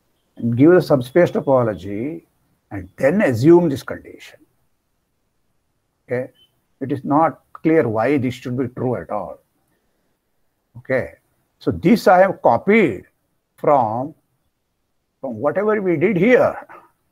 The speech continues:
Okay, so that is why I am trying to put that condition here and see what happens.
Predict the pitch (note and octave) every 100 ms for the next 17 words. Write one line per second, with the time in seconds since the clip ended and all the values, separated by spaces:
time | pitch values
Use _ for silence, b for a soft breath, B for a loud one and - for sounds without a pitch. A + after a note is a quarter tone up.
0 | _ A#2+ F3 F#2+ - _ _ _ _ _
1 | _ _ - F#3+ D3 - _ _ - C3+
2 | D3 D3+ C4+ A3+ A3+ - G#3 F#3+ - _
3 | F#3+ G3+ G3 C4+ B3+ G3 F3 E3 C#3 A#2
4 | A#2 G#2 A2 D#3 F3 F3 - A3+ D#3 G#2
5 | G#2 - F2+ -